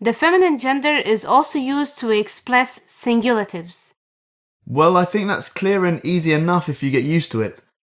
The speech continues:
Speaker 2: What I'm going to talk about is the plural. In Arabic, there are two types of noun and adjective plural forms, sound regular plurals and broken irregular plurals. Masculine sound plural nouns end in un,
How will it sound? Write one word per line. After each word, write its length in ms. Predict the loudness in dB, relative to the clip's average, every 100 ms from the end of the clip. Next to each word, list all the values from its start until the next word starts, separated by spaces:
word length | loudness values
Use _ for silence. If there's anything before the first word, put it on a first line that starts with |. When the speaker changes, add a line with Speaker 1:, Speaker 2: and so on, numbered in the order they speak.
| _ _ _
Speaker 2:
What 260 | -2 0 2
I'm 180 | 2 2
going 260 | 2 2 -2
to 100 | 0
talk 280 | 2 2
about 360 | 2 2 2 0
is 160 | -2 -2
the 80 |
plural. 540 | 0 4 4 4 -2 -12 _ _ _ _ -2
In 180 | 0 2
Arabic, 520 | 4 4 2 0 2
there 160 | 2
are 80 | 4
two 300 | 2 0 0
types 400 | 2 2 2 0
of 100 | -2
noun 360 | 2 2 2 0
and 120 | 0
adjective 600 | 0 0 -2 -4 -4 -6
plural 320 | 2 4 4 2
forms, 520 | -2 -4 -6 -12 -18 _ _ _ -8
sound 560 | 0 2 4 2 0 0
regular 460 | 2 2 2 0
plurals 540 | 0 0 2 0 -2 -8 _ _ -4
and 260 | -2 0
broken 460 | 2 2 4 0 0
irregular 600 | 0 2 4 2 0 -2
plurals. 540 | -2 -2 -4 -8 -16 _ _ _ _ _
Masculine 640 | 0 0 0 -2 0 0 2
sound 420 | 2 2 0 0
plural 320 | 4 4 4
nouns 440 | 2 0 0 -2 -2
end 240 | -2 0
in 180 | 0 0
un, 380 | 2 2 0